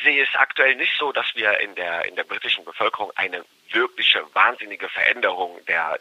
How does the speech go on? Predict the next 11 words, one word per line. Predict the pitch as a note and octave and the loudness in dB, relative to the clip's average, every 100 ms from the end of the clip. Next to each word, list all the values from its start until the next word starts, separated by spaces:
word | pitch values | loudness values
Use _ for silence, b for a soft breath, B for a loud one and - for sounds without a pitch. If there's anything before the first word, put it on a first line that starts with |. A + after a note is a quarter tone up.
| - | -4
der, | E2 D#2+ D2+ - | -4 -4 -6 -8
äh, | D#2 D2+ - - | -10 -12 -4 2
Stimmen | - E3 F3+ G2 | 2 2 0 -2
haben. | F2+ - C3 - B B B B B - | 0 0 -4 -12 B B B B B 0
Es | D3 - | 0 0
geht | D3+ | -2
nur | C3 C3 | 0 -2
gerade | F#2+ A2 A2+ A2 | 4 4 4 6
darum, | G#2+ A2 A2 A2+ - _ _ - | 6 6 2 -10 -18 _ _ -2
es | C3 - - | -2 -2 -8
gegebenenfalls | - G2+ C#3+ C#3 A2+ | -4 2 2 2 -2